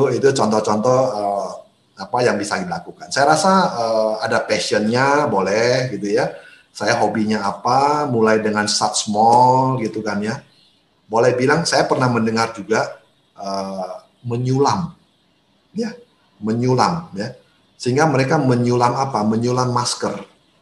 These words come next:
Gitu kan? Jadi fashion gitu loh, ya. Kan sekarang kan double masker kan. Dalamnya ada satu, luarnya mungkin yang kain misalnya. Nah, sekarang kita bilang, "Kenapa nggak boleh?"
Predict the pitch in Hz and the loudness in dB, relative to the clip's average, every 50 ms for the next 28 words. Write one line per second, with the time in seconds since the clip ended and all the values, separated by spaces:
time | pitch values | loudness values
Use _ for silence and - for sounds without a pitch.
0 | _ _ _ _ _ _ _ _ _ _ _ _ _ _ _ _ _ _ _ _ | _ _ _ _ _ _ _ _ _ _ _ _ _ _ _ _ _ _ _ _
1 | _ - 117 104 98 101 98 110 170 170 - - - _ _ _ _ _ _ _ | _ -12 -8 -6 -6 -4 -4 -4 -6 -6 -8 -12 -18 _ _ _ _ _ _ _
2 | _ _ _ _ _ _ _ _ _ _ - 113 123 131 131 131 143 156 143 147 | _ _ _ _ _ _ _ _ _ _ -2 0 0 2 2 2 4 4 4 4
3 | - - 156 - - - - - - - - - _ _ _ _ _ _ - - | 4 4 2 2 0 -4 -6 -8 -10 -14 -16 -20 _ _ _ _ _ _ -6 -4
4 | 117 - - - - - _ _ _ _ _ _ _ - 147 165 165 - 135 151 | -4 -4 -6 -10 -18 -20 _ _ _ _ _ _ _ 0 0 2 2 2 2 2
5 | 160 180 175 139 120 113 110 117 113 110 110 101 - - 139 107 98 90 85 82 | 4 4 4 4 4 4 4 4 4 4 2 2 0 0 0 0 0 -2 -4 -6
6 | - - - _ _ _ _ - 98 98 104 104 104 107 107 107 117 127 123 110 | -8 -12 -20 _ _ _ _ -10 -4 -2 0 2 2 2 2 2 0 0 0 0
7 | 104 98 - 110 92 90 - 127 143 160 151 131 110 101 98 98 101 113 123 120 | 0 0 0 0 -2 -2 0 2 4 4 4 4 4 4 4 2 2 0 0 0
8 | 110 110 107 - 127 117 101 95 92 90 92 101 107 101 98 92 87 - 78 - | 0 0 0 0 0 0 0 -2 -2 0 0 2 2 0 0 -2 -2 -4 -6 -8
9 | - - - - _ _ _ _ _ _ _ _ _ _ _ _ _ _ _ - | -10 -12 -16 -18 _ _ _ _ _ _ _ _ _ _ _ _ _ _ _ -8
10 | 104 92 85 - - _ _ _ - - - 139 160 160 156 - 143 - 156 160 | -8 -8 -8 -8 -12 _ _ _ -6 -2 2 2 4 4 4 2 2 4 4 4
11 | 156 131 127 - - - - - - - 160 196 190 226 196 139 120 120 120 139 | 4 4 2 -2 -4 -8 -12 -10 -4 -2 -2 0 2 2 2 2 0 2 4 6
12 | 151 156 143 | 6 6 6